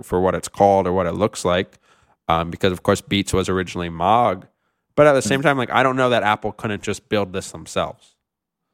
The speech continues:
Speaker 2: Apple could build it themselves, but, uh, so one of the interesting things is a good friend of mine,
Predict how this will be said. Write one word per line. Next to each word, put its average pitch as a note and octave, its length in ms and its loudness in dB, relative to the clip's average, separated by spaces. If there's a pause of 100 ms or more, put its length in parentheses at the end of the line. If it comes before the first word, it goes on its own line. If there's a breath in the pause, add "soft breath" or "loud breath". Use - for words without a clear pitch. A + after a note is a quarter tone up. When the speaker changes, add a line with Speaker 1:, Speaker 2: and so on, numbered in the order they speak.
(160)
Speaker 2:
Apple G3 260 -2
could F#3 180 -2
build F#3+ 180 2
it D#3 80 -4
themselves, C#3 460 -2
but, A#2+ 200 -2 (120)
uh, C#3 200 0
so D3 240 0
one C#3 280 -2
of D3+ 80 -2
the C3 120 0
interesting B2 440 -4
things G#2 320 -4
is F#2+ 140 -8
a G#2 60 0
good A2 280 -2
friend A2 240 -2
of G2+ 80 -10
mine, F#2 520 -8